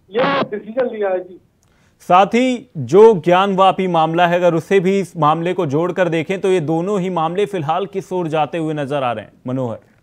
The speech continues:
Speaker 1: जी, बिल्कुल, अगर ज्ञान वापी से अगर जोड़कर देखा जाए तो कहीं ना कहीं हिंदू पक्षकारों का ये कहना है कि क्यों मुस्लिम पक्ष सर्वे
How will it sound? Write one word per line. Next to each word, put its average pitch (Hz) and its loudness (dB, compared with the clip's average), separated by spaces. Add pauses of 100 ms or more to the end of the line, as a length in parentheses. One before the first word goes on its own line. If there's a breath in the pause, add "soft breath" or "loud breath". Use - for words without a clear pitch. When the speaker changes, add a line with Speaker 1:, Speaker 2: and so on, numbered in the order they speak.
(160)
Speaker 1:
जी, 302 -4
बिल्कुल, 269 -4
अगर 285 -2
ज्ञान 220 -2
वापी 240 -4
से 233 -4
अगर 277 -2
जोड़कर 254 -4
देखा 240 -2
जाए 254 -2
तो 262 -8
कहीं 240 -4
ना 240 -4
कहीं 262 -4 (520)
हिंदू 220 -4
पक्षकारों 254 -4
का 262 -2
ये 240 -2
कहना 220 -4
है 220 2
कि 240 -2 (600)
क्यों 302 -4
मुस्लिम 269 -4
पक्ष 262 -6 (500)
सर्वे 240 0